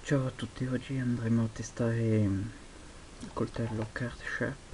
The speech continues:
carta di credito. Questo video è stato richiesto da Aspide,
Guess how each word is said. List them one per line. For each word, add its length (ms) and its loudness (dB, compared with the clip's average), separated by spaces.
carta 380 -6
di 160 -4
credito. 500 -6
Questo 260 -4
video 240 4
è 60 -2
stato 320 -4
richiesto 480 -4
da 160 0
Aspide, 460 -2